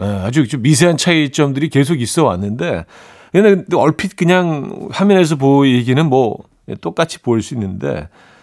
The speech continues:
사실 뭐 조금씩 바뀌긴 했습니다만, 네. 아, 그 차이를 느끼시지 못했군요. 근데 뭐 다들 그렇다고 하더라고요. 똑같다고.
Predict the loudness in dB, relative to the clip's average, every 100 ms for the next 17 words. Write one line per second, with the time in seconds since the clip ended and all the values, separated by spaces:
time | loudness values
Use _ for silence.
0 | _ -8 -4 -2 -2 -2 -4 -6 -8 -8
1 | -4 -2 -2 -2 -2 -2 -2 -2 -4 -6
2 | -8 _ -8 -6 -4 -6 -10 -16 -14 -12
3 | -12 -12 -14 -8 -4 -4 -6 -8 -2 0
4 | 2 0 -2 -6 -6 -4 -6 -6 -6 -8
5 | -6 -8 -8 -10 -6 -6 -4 -2 0 0
6 | 2 0 2 0 0 -4 -2 -2 -2 -2
7 | -6 -8 _ _ -14 -10 -10 -10 -12 -14